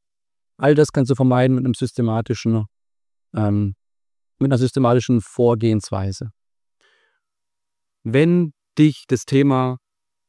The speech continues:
Auftragsgewinnung für Immobiliensachverständige interessiert und du auch dein Auftragsbuch endlich mal gut gefüllt haben willst, nicht nur für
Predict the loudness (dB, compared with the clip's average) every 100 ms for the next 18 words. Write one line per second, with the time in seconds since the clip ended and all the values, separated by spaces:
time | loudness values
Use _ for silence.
0 | _ _ _ _ -4 -4 -2 0 0 -2
1 | -2 0 2 0 -2 -6 -4 -2 -2 -2
2 | -2 -6 -4 -4 -4 -4 -6 -6 -4 0
3 | 0 0 -6 -10 -4 0 2 0 -2 -6
4 | -2 -4 -4 -8 -6 -4 -4 -2 -2 -2
5 | -4 -10 _ -4 -2 -2 0 0 0 0
6 | 0 0 -2 -6 -4 0 0 2 0 0